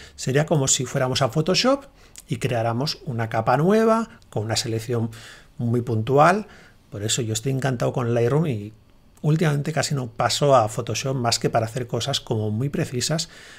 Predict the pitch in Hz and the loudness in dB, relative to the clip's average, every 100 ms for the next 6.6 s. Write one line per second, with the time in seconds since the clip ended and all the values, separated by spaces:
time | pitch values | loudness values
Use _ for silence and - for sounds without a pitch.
0 | - - - - _ _ _ - - 117 | -20 -20 -20 -20 _ _ _ -18 -2 0
1 | 110 110 110 107 104 247 147 110 117 - | 2 2 -2 -4 -8 -8 -4 -2 -2 -4
2 | 110 120 147 113 110 147 - 110 101 104 | -4 -2 -4 -4 -6 -6 -6 -8 -10 -6
3 | 120 123 113 120 110 113 147 - - 113 | -6 -4 -6 -6 -2 0 0 -2 -2 -4
4 | - 127 127 117 113 107 120 151 123 113 | -4 -4 -4 -6 -6 -6 -4 -2 -2 -2
5 | 110 107 110 110 - 110 117 123 175 113 | -4 -4 -6 -8 -8 -4 -2 0 -2 -2
6 | 151 - 123 110 120 - | -4 -4 -8 -8 -10 -14